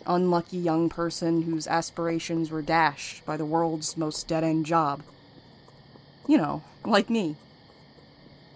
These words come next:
Eventually, I realized you're not like me.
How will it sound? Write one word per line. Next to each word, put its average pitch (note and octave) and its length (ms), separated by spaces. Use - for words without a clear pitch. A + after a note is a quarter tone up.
Eventually, F3+ 640
I E3 240
realized F3 580
you're G3+ 120
not A3 200
like C3+ 220
me. A#2 240